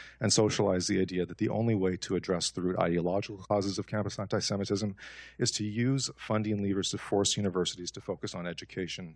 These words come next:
instead of indoctrination. And so th-, this is, uh, you know, like, a comprehensive project to rethink what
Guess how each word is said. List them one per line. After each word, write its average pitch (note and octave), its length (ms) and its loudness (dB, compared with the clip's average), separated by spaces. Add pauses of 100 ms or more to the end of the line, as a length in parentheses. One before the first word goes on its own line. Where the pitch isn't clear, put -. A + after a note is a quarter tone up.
instead F2 320 -6
of E2 80 -10
indoctrination. E2+ 720 -10 (100)
And - 100 -12
so F2 220 -2 (340)
th-, F#2 240 -14
this A2+ 220 0
is, F#2 300 -6
uh, A2+ 120 -8
you A#2+ 140 -10
know, F2+ 120 -2
like, E2+ 180 -4
a F#2 60 -8
comprehensive G2+ 760 -8
project E2 400 -4
to G#2 120 -2
rethink G#2 640 -4 (400)
what G#2+ 260 0